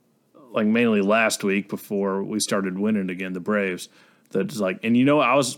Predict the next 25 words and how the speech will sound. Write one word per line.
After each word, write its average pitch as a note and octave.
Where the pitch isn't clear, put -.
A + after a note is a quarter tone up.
starting D3+
to -
come D3
around C3
to A#2+
it A2+
a G#2+
little A2+
bit. G2
It's F#2+
like, F#2
maybe C3
last A2
year B2
we A2
was, G2
were G#2
truly B2
just, G#2
like, G2
the A2+
team B2
that A2
got A2+
hot. G2